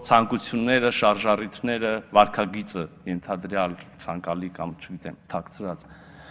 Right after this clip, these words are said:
Կան մարդիկ, կան հասարակություններ, խմբեր, որոնք սահմանային իրավիճակներում սարսափելի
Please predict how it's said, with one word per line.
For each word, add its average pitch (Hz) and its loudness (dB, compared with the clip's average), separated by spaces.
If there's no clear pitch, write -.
Կան 143 12
մարդիկ, 156 12
կան 127 8
հասարակություններ, 131 6
խմբեր, 135 0
որոնք 123 4
սահմանային 131 8
իրավիճակներում 117 4
սարսափելի 156 8